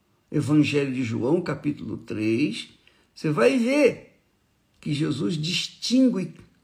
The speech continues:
com clareza aqueles que são nascidos da carne, que são os humanos, e aqueles que são nascidos do Espírito Santo,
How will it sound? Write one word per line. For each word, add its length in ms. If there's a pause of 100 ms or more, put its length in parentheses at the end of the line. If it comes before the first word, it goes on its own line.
com 320
clareza 920 (380)
aqueles 460
que 100
são 480
nascidos 1040 (720)
da 160
carne, 500
que 160
são 360
os 100
humanos, 720 (1400)
e 100
aqueles 680 (440)
que 100
são 240
nascidos 520
do 160
Espírito 680
Santo, 540